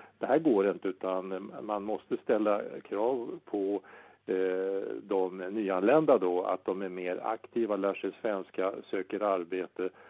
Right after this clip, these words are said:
och, eh, också att man inte pacificerar sig, att inte kvinnorna, eh,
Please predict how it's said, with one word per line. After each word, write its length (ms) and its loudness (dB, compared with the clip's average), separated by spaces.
och, 360 -2
eh, 340 0
också 460 -6
att 420 -6
man 200 -10
inte 180 -8
pacificerar 1000 2
sig, 180 -2
att 160 -4
inte 200 -6
kvinnorna, 840 2
eh, 340 4